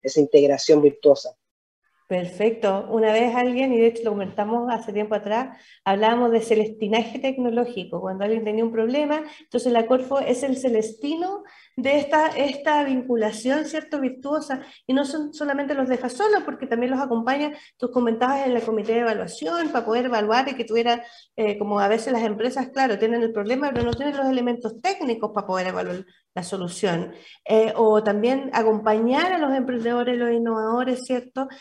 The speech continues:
Speaker 2: en esta academia para poder apoyarlos en cómo presentar súper bien su, su solución a estas empresas.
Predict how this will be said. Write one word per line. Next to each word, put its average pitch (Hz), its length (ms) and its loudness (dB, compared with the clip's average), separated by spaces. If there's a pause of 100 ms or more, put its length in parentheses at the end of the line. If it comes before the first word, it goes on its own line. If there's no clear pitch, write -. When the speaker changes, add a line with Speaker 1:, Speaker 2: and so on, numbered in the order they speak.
(140)
Speaker 2:
en 233 120 2
esta 262 180 0
academia 269 800 0
para 233 240 0
poder 240 240 2
apoyarlos 247 760 0
en 247 160 -2
cómo 285 360 -2 (260)
presentar 226 420 0
súper 240 380 -4
bien 262 260 0
su, 233 480 -2 (220)
su 208 340 0
solución 277 720 -2
a 285 80 0
estas 240 300 -2
empresas. 196 640 -6